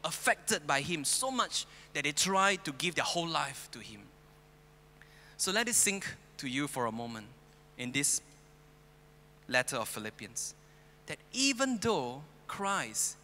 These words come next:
is God in the Trinity, he did not consider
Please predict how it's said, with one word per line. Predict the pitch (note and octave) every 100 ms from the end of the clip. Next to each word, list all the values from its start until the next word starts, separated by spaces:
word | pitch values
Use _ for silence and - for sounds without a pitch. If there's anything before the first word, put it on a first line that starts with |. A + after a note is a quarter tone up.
| - -
is | D#3+ - C#3
God | G#3+ A3+ - - - - - - - - - - - - -
in | C4
the | C4
Trinity, | - A#3 A#3+ A#3+ C3+ A#2 C#3+ - - - -
he | - G#3
did | D#3 A3
not | G#3 C4+ -
consider | F3+ E3 - F#3 G3